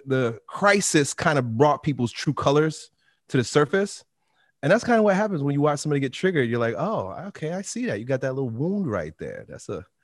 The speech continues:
that's a little weak spot. And if I just touch that, oh," you expose, you expose your,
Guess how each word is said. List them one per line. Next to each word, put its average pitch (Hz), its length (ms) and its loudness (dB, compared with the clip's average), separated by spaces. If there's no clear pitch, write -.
that's - 140 -12
a 131 60 -10
little 123 260 -4
weak 123 320 -4
spot. 80 400 -8
And 82 80 -10
if 90 60 -10
I 110 100 -4
just 113 220 -10
touch - 260 -6
that, 110 200 -2
oh," 339 240 2
you 104 160 -4
expose, 101 560 -6
you 98 100 -10
expose 98 420 -6
your, 95 320 -6